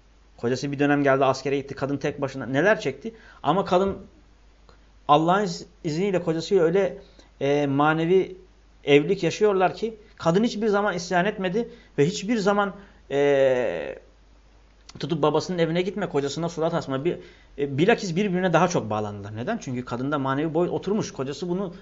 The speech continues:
buna vesile olmuş. O da kocasına vesile olmuş aynı şekilde. Hatta bırak, kadın kocasından daha sağlamdı man-, e, e, manevi boyutta. Bunlara çok dikkat etmemiz lazım.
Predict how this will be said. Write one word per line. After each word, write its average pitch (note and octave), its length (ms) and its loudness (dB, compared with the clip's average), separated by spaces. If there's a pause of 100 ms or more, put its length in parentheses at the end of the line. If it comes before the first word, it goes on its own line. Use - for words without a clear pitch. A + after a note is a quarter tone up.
buna E3+ 220 0
vesile F3 260 4
olmuş. B2+ 380 4 (400)
O E3 100 2
da B3 100 8
kocasına E3+ 420 2
vesile B2 240 -4
olmuş A2 280 -6
aynı G#2+ 160 -10
şekilde. G#2+ 320 -16 (360)
Hatta F3 340 2
bırak, G3+ 220 0
kadın G#3 220 0
kocasından G3+ 520 0
daha F3 160 4
sağlamdı B2+ 420 -2
man-, A2 200 -8 (440)
e, A#2+ 80 -4
e, G#2+ 280 -4
manevi A2+ 460 -4
boyutta. G#2 320 -10 (3750)
Bunlara D3 320 -2
çok A#2+ 200 4
dikkat G2 320 2
etmemiz A#2+ 440 -6
lazım. F#2+ 280 -10